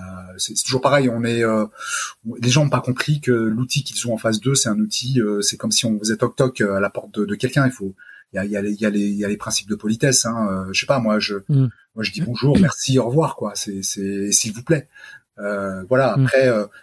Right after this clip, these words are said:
Speaker 1: j'ai pas la réponse à tout et Instagram n'est pas fait pour ça. Euh, quand on me dit, ouais, Mario, euh,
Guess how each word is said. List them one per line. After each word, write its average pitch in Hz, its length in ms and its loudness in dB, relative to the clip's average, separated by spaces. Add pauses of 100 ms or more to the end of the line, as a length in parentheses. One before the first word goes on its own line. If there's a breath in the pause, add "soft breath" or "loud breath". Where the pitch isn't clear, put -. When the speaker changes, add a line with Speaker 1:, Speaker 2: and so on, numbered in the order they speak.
(100)
Speaker 1:
j'ai 120 160 0
pas 151 120 4
la 139 100 4
réponse 123 340 0
à 117 80 2
tout 180 340 4
et 113 300 4
Instagram 110 500 -2
n'est 110 120 -4
pas 101 140 -8
fait 107 140 -10
pour - 200 -8
ça. 135 260 2
Euh, 104 180 -2
quand 117 200 -8
on 113 40 -4
me 113 80 2
dit, 127 180 2
ouais, 127 160 4
Mario, 120 420 2
euh, 90 60 -6